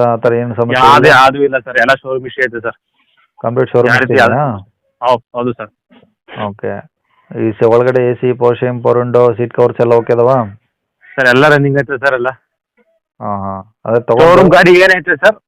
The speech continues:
Speaker 1: ಹಾ.
Speaker 2: ಅದೇ ತ-, ತ-, ಇದೆ ಸರ್ ಗಾಡಿ.
Speaker 1: ಅದೇ ತಗೊಂಡವ್ರಿಗೆ
Speaker 2: ತಗೊಂಡ್ರು ಸರ್,
Speaker 1: ಖರ್ಚಿಲ್ಲ?
Speaker 2: ಏನು ಖರ್ಚಿಲ್ಲ ಸರ್, ಇಲ್ಲ ಸರ್, ಏನು ಖರ್ಚಿಲ್ಲ ಸರ್.
Speaker 1: ಹಾ, ಹಾ,
Speaker 2: ಬರೀ
Speaker 1: ಹಾ.
Speaker 2: ಡಿ-, ಡೀಸೆಲ್ ಹಾಕೊಂಡು ಓಡಿಸ್ಕೊಳ್ಳೋದು ಅಷ್ಟೇ ಸರ್ ಗಾಡಿನ.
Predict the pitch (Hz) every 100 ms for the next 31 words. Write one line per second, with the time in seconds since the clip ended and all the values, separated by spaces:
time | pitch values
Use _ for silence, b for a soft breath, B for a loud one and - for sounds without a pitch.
0 | _ 131 117 98 - _ _ _ 135 170
1 | 170 156 156 151 143 - 131 139 135 127
2 | 117 113 110 _ _ _ _ _ _ _
3 | 123 131 123 113 131 135 139 202 202 196
4 | 202 175 180 190 165 _ - 180 185 160
5 | 151 143 - - 131 135 120 123 139 143
6 | 131 - 107 98 113 _ _ _ - 107
7 | 95 101 139 123 123 B _ 135 143 175
8 | 151 175 147 - 143 135 127 120 113 110